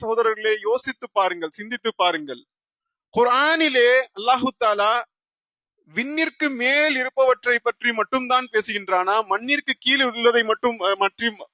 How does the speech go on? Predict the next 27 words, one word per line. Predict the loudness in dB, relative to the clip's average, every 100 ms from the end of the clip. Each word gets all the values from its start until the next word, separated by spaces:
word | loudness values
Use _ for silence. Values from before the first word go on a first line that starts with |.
| -4
பத்தி-, | -4 -6 -4
பற்றி | -2 0
மட்டும்தான் | 0 0 0 2 0
பேசுகின்றானா? | 0 -2 -2 -2 0 2 0 -2 -8 _ _
இந்த | -10 -6 -4
மண்ணில் | -4 -4 -2 0 2
நாம் | 2 2
எப்படி | -2 0 0
வாழ | 2 2 2
வேண்டும் | 2 0 -2
என்பதையும் | -2 -2 0 0
கற்றுத்தருகிறானா | -2 -4 -4 0 0 2 2
இல்லையா? | 0 -2 -6 -8 _ _ _ _ _ _ _ -18 -6
நபிகள் | 0 2 2
நாயகம் | 0 0 -4 -4
ஸல்லல்லாஹு | -2 0 2 2
அலைஹி | 0 -2
வஸல்லம் | -2 -2
அவர்கள் | 0 0 0 -2
நமக்கு | -2 -2 -6 0
வழிபாடுகளை | 2 2 2 2 2 0 0 0
எப்படி | 0 -2 -6
செய்ய | -4 -2 0
வேண்டும் | 0 0 -2 -4
என்பதை | -4 -4 0 -2 0
மட்டும்தான் | -2 -4 -4 -2 -2 -2
கற்றுத்தந்தார்களா? | -2 -6 -4 -2 0 2 2 2 2